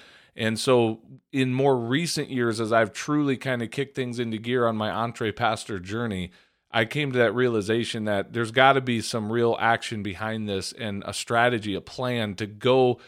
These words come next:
you know, to help me go from where I am now to where I wanna be. Otherwise, it is just wishful thinking, and you really can frustrate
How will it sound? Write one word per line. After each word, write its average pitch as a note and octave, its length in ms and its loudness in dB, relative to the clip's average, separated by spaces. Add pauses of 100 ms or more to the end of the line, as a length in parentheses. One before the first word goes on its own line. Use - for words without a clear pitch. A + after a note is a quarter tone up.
(180)
you B2 140 -4
know, A2 100 0
to A2 140 -6
help C3 160 0
me A#2+ 120 -2
go A#2+ 240 4
from A2+ 240 -6
where A#2 200 2
I A2+ 80 2
am G#2+ 180 -2
now A2 300 0
to - 140 -12
where A2 220 -2
I G2+ 40 2
wanna G2 280 -4
be. F#2+ 260 -6
Otherwise, D3 520 0
it B2+ 100 0
is D3+ 180 -2
just A2+ 260 -6
wishful G#2 340 -2
thinking, G2+ 380 -8
and A#2+ 180 -4
you A#2 80 -4
really C#3 320 2
can D3 300 -4
frustrate A2 640 -2